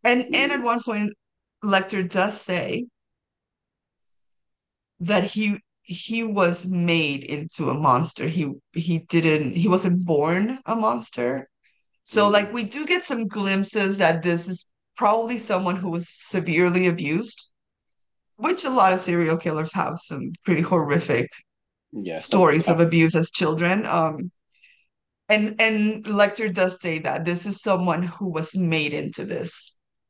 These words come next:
Speaker 1: Um,
Speaker 2: Mm.
Speaker 1: he, he wasn't born like this.
Speaker 2: Right.
Speaker 1: So, you know, we get little bits of pe-, and pieces, but it's, it, they, they could have been a lot clearer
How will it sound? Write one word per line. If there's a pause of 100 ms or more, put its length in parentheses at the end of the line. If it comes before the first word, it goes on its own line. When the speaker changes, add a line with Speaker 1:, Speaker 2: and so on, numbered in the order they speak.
(420)
Speaker 1:
Um,
Speaker 2:
Mm.
Speaker 1:
he,
he
wasn't
born
like
this. (720)
Speaker 2:
Right.
Speaker 1:
So, (100)
you
know,
we
get (460)
little
bits
of
pe-,
and
pieces,
but
it's,
it,
they,
they
could
have
been
a
lot
clearer